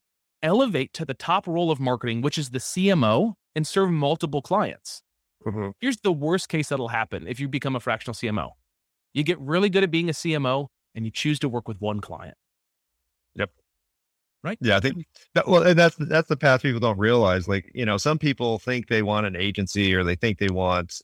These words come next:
Speaker 2: uh, you know, a small business and own their own time, but they might realize, like, no, it's,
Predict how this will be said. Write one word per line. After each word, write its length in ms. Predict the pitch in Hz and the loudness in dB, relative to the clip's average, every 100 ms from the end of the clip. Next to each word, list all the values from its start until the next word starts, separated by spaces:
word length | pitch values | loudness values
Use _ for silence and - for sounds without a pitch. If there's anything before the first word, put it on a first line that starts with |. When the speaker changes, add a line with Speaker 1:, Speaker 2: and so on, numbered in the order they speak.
| _ | _
Speaker 2:
uh, 240 | 98 87 82 | 0 0 0
you 80 | 104 | -4
know, 180 | 90 87 | -4 -4
a 100 | 107 | -6
small 280 | - 107 90 | -2 -2 -2
business 440 | 95 87 92 - | -4 -6 -8 -6
and 160 | 90 85 _ | -8 -10 _
own 240 | 120 107 104 | -6 -4 -4
their 220 | 95 95 | -4 -4
own 160 | 95 92 | -6 -8
time, 440 | 107 104 92 90 - | -4 -2 -2 -6 -4
but 120 | 127 | 0
they 100 | 135 | 2
might 200 | 131 107 | 2 2
realize, 480 | 120 120 110 107 104 | 2 4 2 0 -2
like, 180 | 98 - | -4 -4
no, 440 | 147 156 104 87 | -2 0 0 -2
it's, 480 | - 113 - - - | -2 -2 -4 -10 -14